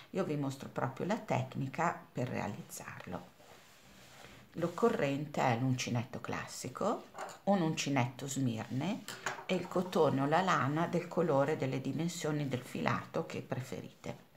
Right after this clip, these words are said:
Si parte realizzando una catenella di otto asole, una, due, tre, quattro, cinque, sei,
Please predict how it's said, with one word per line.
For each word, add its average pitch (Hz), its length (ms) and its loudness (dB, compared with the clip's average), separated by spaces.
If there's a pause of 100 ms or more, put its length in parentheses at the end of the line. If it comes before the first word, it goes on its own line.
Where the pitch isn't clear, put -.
(680)
Si - 220 -2
parte 131 400 4
realizzando 147 960 4
una 151 220 2
catenella 139 920 2 (1300)
di 180 120 0
otto - 360 0
asole, - 720 -2
una, 139 440 0 (880)
due, 131 520 -2 (880)
tre, 131 360 -2 (800)
quattro, - 720 -4 (440)
cinque, 143 760 -6 (500)
sei, 127 720 -2